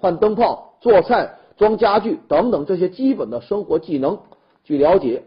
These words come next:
各种花费加起来呢，大概得要有一百多万。这个事情一出来，就引发了讨论。有人就觉得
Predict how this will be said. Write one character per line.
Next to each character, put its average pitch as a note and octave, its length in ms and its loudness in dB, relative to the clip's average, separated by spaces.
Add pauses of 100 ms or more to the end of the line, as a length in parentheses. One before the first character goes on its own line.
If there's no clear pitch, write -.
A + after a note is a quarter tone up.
(160)
各 C4+ 260 2
种 G2+ 220 -6
花 E3+ 400 -2
费 G3 220 0 (120)
加 E3+ 240 0
起 - 100 -12
来 A2 140 -2
呢， B2+ 140 -8 (160)
大 D#3+ 160 0
概 B2+ 100 -4
得 B2+ 200 -2
要 C#3 200 2
有 A2 280 -2
一 E3 200 -6
百 E2+ 220 -10
多 D#3 220 -6
万。 C4+ 180 -8 (720)
这 C4 180 4
个 F#3 160 4
事 F#3+ 180 0
情 F3 160 -8
一 F3+ 120 -6
出 A3+ 220 -2
来， E3+ 340 0
就 D3 160 4
引 A#2 200 -6
发 E3+ 220 -6
了 D3+ 140 0
讨 - 300 -16
论。 A3 220 2 (300)
有 F2 220 -6
人 G3+ 120 -4
就 G3+ 120 2
觉 D#3+ 180 -2
得 E3+ 180 -4